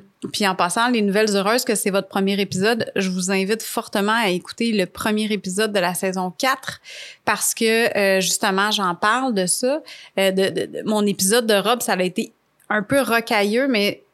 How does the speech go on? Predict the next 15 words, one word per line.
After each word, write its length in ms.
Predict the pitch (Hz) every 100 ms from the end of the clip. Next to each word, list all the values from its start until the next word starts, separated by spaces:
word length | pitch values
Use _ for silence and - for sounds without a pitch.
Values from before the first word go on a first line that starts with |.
| _
ça 300 | - 226 185
s'est 240 | - 220
terminé 840 | 208 226 214 214 208 220 233 233 -
exactement 800 | - 175 190 196 220 214 196 208
comme 160 | 196 180
ça 120 | 190
devait 260 | 185 180 214
se 80 | -
terminer 580 | 190 185 180 190 240 - - _ _
parce 260 | 247 - -
que 160 | 240
j'ai 140 | 208 202
lâché 320 | 180 180 175
prise. 360 | - 214 220 190
Bref, 380 | 190 214 214